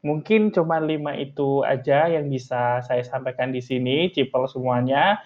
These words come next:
Semoga informasi tadi dapat berguna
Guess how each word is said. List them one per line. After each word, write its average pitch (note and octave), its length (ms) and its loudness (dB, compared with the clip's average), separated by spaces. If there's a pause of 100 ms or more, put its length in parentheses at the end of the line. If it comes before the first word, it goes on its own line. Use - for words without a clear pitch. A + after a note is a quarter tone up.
(280)
Semoga D#3+ 480 6
informasi D3+ 640 2
tadi D#3 580 6
dapat C3+ 400 4
berguna C3 720 2